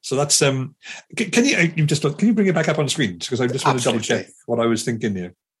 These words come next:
Speaker 1: The shape of this and the sort of the general vibe of it is that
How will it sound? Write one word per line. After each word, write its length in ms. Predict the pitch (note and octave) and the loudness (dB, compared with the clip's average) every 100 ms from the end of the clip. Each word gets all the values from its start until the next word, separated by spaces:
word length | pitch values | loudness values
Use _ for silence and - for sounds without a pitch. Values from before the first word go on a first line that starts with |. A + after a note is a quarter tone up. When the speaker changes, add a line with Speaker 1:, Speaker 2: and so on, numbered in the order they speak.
| _ _ | _ _
Speaker 1:
The 80 | - | 2
shape 240 | B2+ C4 A3+ | 4 4 4
of 100 | A2+ | 2
this 340 | - - - - | 2 2 0 0
and 180 | A2+ A2 | 0 0
the 80 | G#2 | 2
sort 220 | A#2 G#2 | 4 2
of 160 | G2+ | 0
the 340 | G#2 G#2+ G#2+ G#2 - | 0 2 2 0 -4
general 420 | A#2 A2 G2+ - _ _ _ | -2 0 -2 -6 _ _ _
vibe 220 | B2 A2+ F#2 | -2 0 -2
of 60 | |
it 120 | F#2 - _ - - - _ _ | -8 -8 _ -20 -20 -20 _ _
is 160 | E3 C#3 | 0 4
that 220 | C#3+ D3 | 2 0